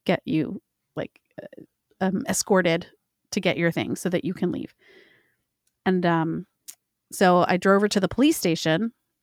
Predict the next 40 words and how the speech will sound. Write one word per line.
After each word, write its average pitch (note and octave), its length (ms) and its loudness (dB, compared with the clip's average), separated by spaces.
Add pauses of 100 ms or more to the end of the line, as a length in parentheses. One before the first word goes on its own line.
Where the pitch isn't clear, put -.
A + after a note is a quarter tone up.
(120)
And F#3 260 6
as A3 180 6
I'm A3 140 4
turning G#3 440 -2
into D#4 340 6
the F#3+ 100 2
police E3 340 0
station, - 580 -2 (200)
I'm G3 160 6
getting F#3 260 6
pulled F3+ 240 2
over. - 400 -2 (680)
So - 120 2
I A#3 40 8
didn't C4+ 200 8
realize A3 440 8
that G3+ 80 0
there F#3+ 100 2
was F3 120 0
a F3 40 -6
police G3+ 240 -2
officer F3+ 300 -2
behind A#3+ 380 6
me F#3 300 2
because G#3 260 0
I F#3 100 6
was F3+ 280 0
trying G3 220 2
to E3 60 0
find F3+ 280 2
this E3+ 100 -2
police A3+ 260 0
station E3 280 -2
I'd F3+ 100 -2
never F3+ 200 -2
been F3 160 -2
to, F3 160 -2
you F#3+ 120 0
know? F#3 140 0 (580)
And F3+ 520 2